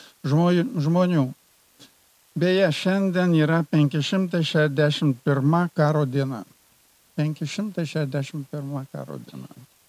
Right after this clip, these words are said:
Pačios geriausios žvalgybos tada savo vadovams sakė, kad karas užtruks, nu, tris savaitės, nu, keturias savaitės. Ir kaip,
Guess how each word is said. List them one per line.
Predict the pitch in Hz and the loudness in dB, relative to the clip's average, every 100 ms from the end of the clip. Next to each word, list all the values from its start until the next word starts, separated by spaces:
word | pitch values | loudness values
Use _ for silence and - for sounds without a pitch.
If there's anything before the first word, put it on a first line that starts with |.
| _ _ _ _ _ _ _ _ _ _ - | _ _ _ _ _ _ _ _ _ _ -6
Pačios | 175 175 160 | -4 -2 0
geriausios | 160 170 170 160 135 | 0 0 -2 -2 -2
žvalgybos | 139 160 156 180 143 127 - - - | 0 0 0 -2 -2 -6 -8 -18 -6
tada | 135 120 131 - | -4 -2 -4 -2
savo | 139 123 120 | 0 2 0
vadovams | 123 127 123 117 110 - | 2 2 0 -2 -4 -2
sakė, | 131 117 - 101 | 0 0 -2 -2
kad | 117 - - - - - _ _ _ _ - | -2 -2 -4 -6 -8 -14 _ _ _ _ 2
karas | 139 139 147 | 4 4 2
užtruks, | 147 - 139 - - | -4 0 -2 -2 -2
nu, | 151 131 - _ _ _ _ - | -2 -2 -8 _ _ _ _ 2
tris | 143 160 | 4 4
savaitės, | - 117 110 127 - _ _ _ _ _ _ _ _ _ 160 | 0 0 0 -4 -10 _ _ _ _ _ _ _ _ _ -4
nu, | 180 | -2
keturias | 135 139 139 117 - - | 0 0 -2 -6 -10 -10
savaitės. | - - 139 - _ _ _ _ _ _ _ _ - - _ _ _ - | -8 -8 -12 -18 _ _ _ _ _ _ _ _ -20 -20 _ _ _ 0
Ir | 147 - | 0 2
kaip, | 175 | 0